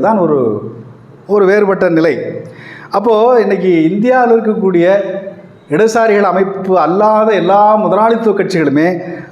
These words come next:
முழுக்க முழுக்க விதிவிலக்கு இல்லாமல் குடும்ப அரசியல், வாரிசு அரசியல் என்ற, ஆ, அந்த தந்தை வழி ஆணாதிக்க சமூகத்தின் தொடர்ச்சியிலே தான் அந்த கட்சிகள் எல்லாம் செயல்படுகின்றன என்பதை நாம் இன்றைக்கு வெளிப்படையாக பார்க்கிறோம். ஏன் இந்த நிலை?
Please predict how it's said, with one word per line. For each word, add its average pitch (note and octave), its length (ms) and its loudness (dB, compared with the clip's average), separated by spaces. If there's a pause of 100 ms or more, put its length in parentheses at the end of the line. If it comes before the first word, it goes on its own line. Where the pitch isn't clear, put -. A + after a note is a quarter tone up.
(100)
முழுக்க A3 400 0
முழுக்க F3 400 0
விதிவிலக்கு F#3+ 540 0
இல்லாமல் E3 360 0
குடும்ப G3+ 380 0
அரசியல், D#3+ 360 -2
வாரிசு E3 360 0
அரசியல் C#3+ 400 -2
என்ற, C3+ 160 0 (760)
ஆ, D3+ 80 -2 (180)
அந்த C#3 200 0
தந்தை F#3 360 0
வழி F3 200 2
ஆணாதிக்க F3 560 0
சமூகத்தின் D3+ 600 -2 (240)
தொடர்ச்சியிலே F#3+ 680 0
தான் F#3+ 160 0
அந்த G3 100 -4
கட்சிகள் D#3 320 -2
எல்லாம் E3+ 220 -2
செயல்படுகின்றன C#3 560 0 (600)
என்பதை E3+ 360 0
நாம் E3 260 2
இன்றைக்கு B2+ 400 0
வெளிப்படையாக D#3 500 0
பார்க்கிறோம். A#2 420 -4
ஏன் C#4 280 2
இந்த G#3 240 0
நிலை? D3 280 0